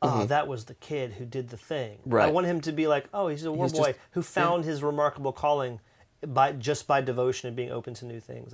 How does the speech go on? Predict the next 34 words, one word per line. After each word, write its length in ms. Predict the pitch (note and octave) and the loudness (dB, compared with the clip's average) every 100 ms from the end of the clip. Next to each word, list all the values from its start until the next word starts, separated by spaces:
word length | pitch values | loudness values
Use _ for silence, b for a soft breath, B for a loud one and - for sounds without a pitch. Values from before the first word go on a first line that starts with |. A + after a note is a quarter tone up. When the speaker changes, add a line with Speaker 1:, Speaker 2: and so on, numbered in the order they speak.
| - | -14
Speaker 1:
It's 120 | - E3+ | -12 -4
something 140 | F#3 | -2
Speaker 2:
Yeah. 40 | B2 | 0
Speaker 1:
about 220 | B2+ B2 | -2 -4
that 140 | A#2+ | -6
I 20 | |
thought 200 | A2+ B2+ | -6 -8
would, 120 | B2 A2+ _ B B | -8 -12 _ B B
anyway, 160 | F#3 C#3 | 2 4
so 240 | - C#3 - B B B - | 4 2 0 B B B 4
that 140 | F#3+ | 8
happens. 320 | F#3 D#3 C3+ | 8 6 2
But 160 | - E3 | -2 2
then 180 | G#3+ F#3+ | 4 6
the 80 | |
Immortan 260 | F#3+ A#3 G#3+ | 6 4 4
Joe 140 | G3 | 4
backstory, 400 | F#3 D#3 - C3+ | 6 4 2 0
I 20 | B2+ | 0
think, 120 | B2+ | -2
is 80 | G#2 | -8
fucking 380 | - C3 G#2 G#2+ | -8 -8 -8 -10
rad. 320 | A#2 A2 - _ - | -8 -10 -12 _ 2
Speaker 2:
Yeah. 200 | B2 F2+ - - - | 4 4 0 -20 -20
Speaker 1:
It's 160 | - D#3 | -6 0
really 160 | C#3+ | 2
Speaker 2:
Yeah. 80 | G2+ | 2
Speaker 1:
cool. 200 | G#2+ - b b | 0 -8 b b
Speaker 2:
Because 220 | C3+ C3+ | 2 4
he's 100 | C#3 | 4
a 40 | C3 | 6
military 480 | C3 C3+ C3 G#2+ G#2 | 6 6 4 2 2
guy 380 | G2+ G2+ G#2 C3 C3 | 2 0 -2 -6 -12
Speaker 1:
Mm-hmm. 220 | A2 | -12